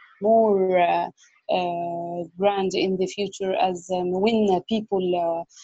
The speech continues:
know more about this, uh, uh, يعني,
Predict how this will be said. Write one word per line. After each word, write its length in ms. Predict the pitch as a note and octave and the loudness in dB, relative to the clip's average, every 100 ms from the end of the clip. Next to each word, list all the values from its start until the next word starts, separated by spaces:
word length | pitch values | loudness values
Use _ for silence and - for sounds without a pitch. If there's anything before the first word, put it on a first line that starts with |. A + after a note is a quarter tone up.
| - G3+ | -10 0
know 180 | A3 | 4
more 280 | G#3+ G#3+ G#3 | 6 6 6
about 340 | F#3 F#3+ F#3+ F3+ | 6 4 4 2
this, 400 | F#3 F#3 - - | 0 0 -6 -8
uh, 560 | F3 E3+ E3+ E3+ E3+ E3+ _ _ _ - | -6 -6 -6 -8 -10 -14 _ _ _ -4
uh, 360 | E3+ - G1+ - - - | -2 -2 -6 -8 -14 -10
يعني, 420 | F3+ F3 F3+ F3+ | -8 -6 -6 -6